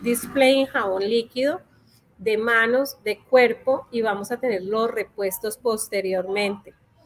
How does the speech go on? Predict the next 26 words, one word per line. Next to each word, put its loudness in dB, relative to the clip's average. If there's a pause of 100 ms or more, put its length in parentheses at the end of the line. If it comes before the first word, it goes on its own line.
(500)
Vamos 6
a 4
tener 4
también 0 (300)
todo 8
lo 0
que 2
es -6
Tucumá, 0
o -4
sea, -4
tenemos -4
en 0
este -4
momento -4
ya, 0 (540)
eh, 6
para 2
nuestro -4
cierre 0
de 2
ciclo -6
dieciséis, -4
cremas -4
de -6
Tucumá, -4